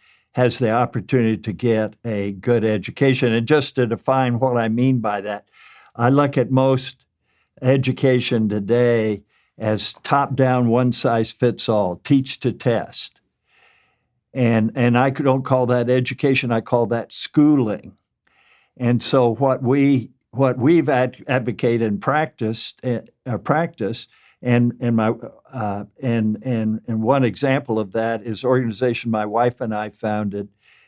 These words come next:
here in Wichita, uh, thirty years ago,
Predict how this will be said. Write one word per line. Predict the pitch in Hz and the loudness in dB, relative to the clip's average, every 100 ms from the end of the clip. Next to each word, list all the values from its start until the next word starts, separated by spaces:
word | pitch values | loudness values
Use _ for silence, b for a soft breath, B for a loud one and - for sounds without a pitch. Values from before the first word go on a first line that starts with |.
| b | b
here | 139 | 2
in | 120 113 | 4 4
Wichita, | 135 139 135 120 104 104 - _ _ _ _ _ - | 2 0 -4 0 0 -2 -8 _ _ _ _ _ -8
uh, | 110 110 | -2 -2
thirty | - - 151 139 | -4 0 2 4
years | 120 131 147 135 | 4 4 2 0
ago, | 107 107 98 92 98 | -2 -2 -2 -4 -6